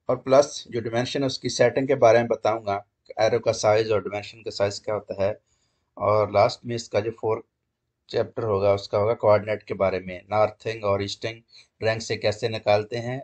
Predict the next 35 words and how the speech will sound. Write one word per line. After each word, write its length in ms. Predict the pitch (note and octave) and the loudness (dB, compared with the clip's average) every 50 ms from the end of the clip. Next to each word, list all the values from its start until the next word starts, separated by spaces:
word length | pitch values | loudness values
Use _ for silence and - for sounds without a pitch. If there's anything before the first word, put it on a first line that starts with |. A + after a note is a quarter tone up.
| - _ - | -12 _ -2
और 220 | A#2 A2 G#2+ A2 | 0 0 0 0
उसको 220 | G#2 - - G2+ F2+ | -2 -6 -6 -8 -6
साइट 360 | - - G2+ G2+ G#2+ G#2 - - | 0 2 4 4 4 0 -4 -8
पे 60 | A2 | -8
फिर 160 | - A2 G2+ - | -8 -8 -6 0
जाके 260 | G#2 G2 G2+ - - | 0 0 0 0 -4
सर्वेयर 360 | A2+ - - F#2+ F#2 G2+ G2+ - | -8 -8 -8 -6 -4 -6 -6 -4
कैसे 240 | - F#2+ - - - | -6 -6 -6 -6 -8
लगाता 360 | F2+ F2+ E2+ E2+ E2+ - - F2 F2 | -8 -4 -4 -4 -4 -4 -8 -8 -8
है। 60 | E2 - _ _ _ _ _ _ _ - - - _ _ _ | -10 -10 _ _ _ _ _ _ _ -20 -20 -20 _ _ _
तो 60 | G#2 | -4
लेक्चर 320 | G2+ A2 A2+ A2+ - C#3+ C3 | -2 -2 -2 0 0 -2 -2
नंबर 200 | C3+ C3+ C3+ C3+ | 0 0 -2 -2
फ़ाइव 420 | - - - B2 C3+ D#3 D3+ C3 | -2 2 4 4 4 4 2 0
होगा, 300 | A#2 G#2+ G2+ G#2+ G#2+ A2+ - _ _ _ _ - | 0 0 0 -2 -4 -4 -8 _ _ _ _ -10
उसमें 260 | A#2 - - C3 B2+ | -10 -8 -6 -6 -4
जो 100 | C3 A#2 | -4 -6
दूसरी 320 | A2+ A#2+ A2+ - C3 C3+ | -6 -8 -8 -6 -6 -6
कमांड, 420 | C3 - B2 A#2 A#2 A#2 A#2 A2+ A2 | -6 -2 0 2 2 2 0 -2 -4
कमांड 520 | - _ _ A#2 A2+ G#2+ A2 A#2+ A#2 A2+ | -8 _ _ -4 -2 0 0 0 0 0
हैं 240 | G#2+ G#2 G#2 G#2 G#2+ | -2 -2 -2 -2 -2
जैसे 300 | G#2 G#2+ G#2 - A#2 A2 | -2 -4 -2 0 0 -2
एंगल 220 | G#2+ G#2+ G#2 A2 | -2 0 -2 -4
कैसे 340 | G#2+ - A2 G#2 G2+ - A2 | -2 0 0 0 0 0 -2
लगाना, 520 | G2+ G#2 G2 G2+ G2 G2 G2 G2 G2+ G2+ G2+ - - - - - _ _ - | -2 0 0 0 0 0 0 -2 -4 -4 -6 -10 -16 -20 -20 -20 _ _ -2
मैच 220 | G#2 G#2 G#2 G#2 - | 0 0 0 0 -2
कैसे 260 | A#2 G#2 - - G#2 | -4 -2 -2 -4 -4
करना, 560 | G2+ G#2+ G#2 G2+ F#2+ G2 G2 G2 G2+ G2+ G2 | -2 0 0 0 0 -2 -4 -2 -2 -2 -4
जॉइंट 400 | G2 F#2+ - G#2+ G#2+ G#2+ A2 - | -6 -6 -4 -2 -2 -2 -4 -2
कैसे 260 | - A#2 G#2 - A2 | -4 -4 -4 -4 -8
करना, 260 | G#2 - G#2 G2+ G2+ G2+ | -4 -4 -4 -4 -4 -6
इसके 220 | - - - A2 | -8 -6 -6 -2
बारे 220 | G2+ G2+ G2+ G2+ | 0 0 0 0
में 100 | G#2 G2+ | 0 -4
बताऊंगा। 520 | G2+ G2 - G2 G2 G2 G2 F#2+ F#2+ F#2+ | -6 -8 -8 -8 -8 -8 -8 -8 -10 -10